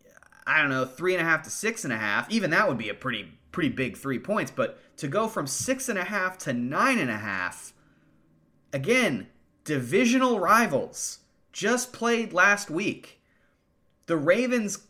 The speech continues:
kind of, I mean, I, I know it was, if you look back at it, look at the box score or whatever, it, it finished as a double-digit game. This was a game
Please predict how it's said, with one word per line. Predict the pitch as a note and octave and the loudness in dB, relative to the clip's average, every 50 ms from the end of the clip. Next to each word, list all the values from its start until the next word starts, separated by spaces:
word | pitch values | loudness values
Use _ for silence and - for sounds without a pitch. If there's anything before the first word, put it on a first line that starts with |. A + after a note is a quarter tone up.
| _ _ - | _ _ -12
kind | - - F#3+ G#3 A3+ B3+ A#3 G#3+ | -8 -4 -2 0 0 2 2 2
of, | G#3+ G3+ E3 C#3 - - | 2 0 -2 -4 -6 -6
I | C3 C#3+ | -4 -4
mean, | E3 E3+ E3 | -2 0 0
I, | E3 - C3 D#3+ | 0 0 0 -2
I | |
know | E3+ F#3+ G#3+ A3 | -2 0 -2 -2
it | G#3+ G3+ | -2 -2
was, | F3+ E3 - - - - | -2 -4 -6 -10 -12 -8
if | - C#3+ C3+ C3 | -6 -4 -4 -4
you | C3 B2+ C3 C#3+ | -4 -6 -6 -2
look | C#3 E3+ F3+ F3+ | 0 0 0 2
back | - E3 D#3+ E3+ F3 - | 4 6 6 6 6 4
at | D3 C3 | 2 0
it, | B2 A2+ - - - _ _ _ _ - | 0 0 -4 -6 -14 _ _ _ _ -4
look | C#3+ D#3+ D#3 | -4 -2 -2
at | D#3 | 0
the | C#3+ | 2
box | C3 D3 D3+ D#3+ D#3+ - | 6 8 8 8 6 4
score | - D#3+ D3 | 0 0 2
or | C3+ C3+ | 2 4
whatever, | C3+ C3 B2 A#2 A#2 A2 - - - | 4 4 4 4 2 -2 -6 -6 -4
it, | D3 E3 E3+ E3 - C3 - _ - | -2 -2 -2 -4 -8 -18 -20 _ -10
it | D3 D3 C3+ | -10 -10 -8
finished | - - - F3 F#3+ G3 F#3 - - | -8 0 2 2 2 2 0 -4 -4
as | D#3+ C3+ | -6 -6
a | A#2+ | -4
double-digit | A2+ C#3+ E3 E3 E3+ D3 D#3 D3+ C#3 C3 G#2+ | 0 2 2 2 2 0 0 0 -2 -2 -2
game. | C3 C3+ D#3 F#3+ F#3+ - - - _ _ | -2 -2 -2 -2 -4 -6 -12 -20 _ _
This | - C4+ F4+ - | -2 0 0 0
was | E4 B3 D#3 | 0 0 0
a | D#3+ | 0
game | C3+ A#2 B2 D3 F#3 F#3+ F3 D3 A#2+ G#2+ F#2+ - | -2 -2 -2 -2 -2 0 0 -2 -2 -4 -6 -10